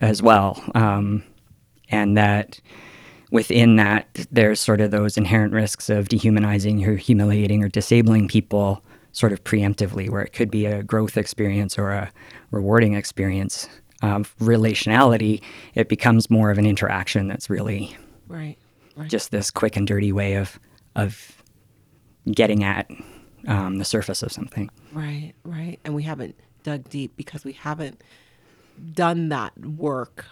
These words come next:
Speaker 2: of listening. And I, I, there is that, um, uh,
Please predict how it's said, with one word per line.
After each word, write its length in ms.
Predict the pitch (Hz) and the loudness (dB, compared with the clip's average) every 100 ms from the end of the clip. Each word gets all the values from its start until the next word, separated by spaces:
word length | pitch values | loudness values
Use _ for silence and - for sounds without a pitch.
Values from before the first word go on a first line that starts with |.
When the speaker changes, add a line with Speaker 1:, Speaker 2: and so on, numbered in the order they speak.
| _ - | _ -14
Speaker 2:
of 360 | 131 104 151 | -12 -12 -14
listening. 580 | 156 139 143 - 151 139 | -10 -10 -10 -8 -8 -6
And 120 | 143 | -6
I, 40 | 147 | -6
I, 300 | 98 143 - _ - - - | -6 -6 -8 _ -20 -12 -4
there 180 | 180 | -2
is 200 | 123 175 | 0 -4
that, 280 | - 165 160 | -4 -6 -6
um, 640 | 156 147 139 123 135 160 - - _ _ _ - | -6 -6 -6 -6 -8 -12 -18 -20 _ _ _ -16
uh, 240 | 156 135 | -12 -10